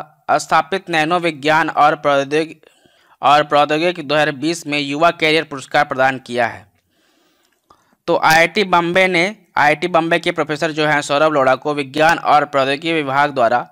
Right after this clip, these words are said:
स्थापित जो है नैनो विज्ञान और प्रौद्योगिकी दो हज़ार बीस में युवा कैरियर पुरस्कार प्रदान किया गया सौरभ लोढ़ा को आईआईटी मुंबई के द्वारा। ऑप्शन नंबर डी यहाँ पे राइट हो जाएगा।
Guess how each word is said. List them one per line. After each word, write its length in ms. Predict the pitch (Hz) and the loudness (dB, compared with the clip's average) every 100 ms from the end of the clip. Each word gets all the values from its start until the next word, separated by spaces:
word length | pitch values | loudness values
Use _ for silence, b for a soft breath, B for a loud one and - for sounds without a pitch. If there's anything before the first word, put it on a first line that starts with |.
| _ | _
स्थापित 440 | 127 - 135 156 156 | -10 -2 -2 -2 -4
जो 140 | 151 | 0
है 120 | 151 | 0
नैनो 260 | 139 139 156 | 0 -2 -4
विज्ञान 480 | 147 127 131 147 151 | -6 -6 0 0 0
और 260 | - 131 | 0 2
प्रौद्योगिकी 460 | 135 131 131 135 151 | 2 -2 -2 -4 -8
दो 100 | 143 | -2
हज़ार 140 | 139 | -2
बीस 320 | 127 135 143 135 | -4 -8 -10 -8
में 80 | 131 | -8
युवा 280 | 123 139 151 | -4 -2 -2
कैरियर 360 | 143 135 139 | 0 -2 -2
पुरस्कार 360 | 135 123 - 135 | -6 -10 -4 -2
प्रदान 260 | 123 127 | 0 -2
किया 160 | 123 117 | -2 -6
गया 260 | 110 123 165 b b b | -2 -4 -4 b b b
सौरभ 260 | - 139 143 | -4 -2 0
लोढ़ा 200 | 127 127 | 0 0
को 220 | 120 147 - | -2 -6 -2
आईआईटी 280 | 120 123 | -2 -2
मुंबई 300 | 127 120 120 | -8 -6 -6
के 140 | 120 123 | -6 -6
द्वारा। 320 | 110 113 165 b b b b | -4 -4 -6 b b b b
ऑप्शन 240 | - 127 135 | -6 -4 -8
नंबर 220 | 127 127 | -6 -6
डी 180 | 113 143 | -4 -4
यहाँ 180 | 139 131 | -2 0
पे 60 | |
राइट 140 | 127 123 | -2 -2
हो 40 | |
जाएगा। 320 | 113 95 92 | -6 -8 -12